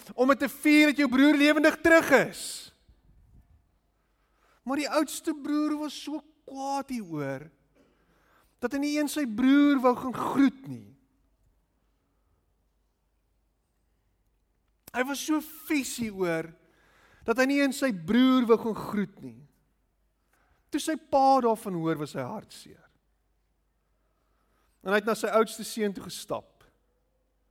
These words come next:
en vir hom gaan vra om saam met hulle te kom fees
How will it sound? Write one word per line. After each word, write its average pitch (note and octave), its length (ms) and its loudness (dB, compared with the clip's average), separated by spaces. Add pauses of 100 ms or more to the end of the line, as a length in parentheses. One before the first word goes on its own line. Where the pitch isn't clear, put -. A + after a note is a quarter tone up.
(580)
en D#3+ 140 -10
vir G3 100 -4
hom F3+ 140 -4
gaan F#3+ 160 -6
vra A3 280 0 (120)
om F#3+ 80 -10
saam F#3 400 -2
met D3+ 80 -12
hulle C#3+ 160 -8
te C#3+ 80 -14
kom C3 160 -12
fees - 400 -14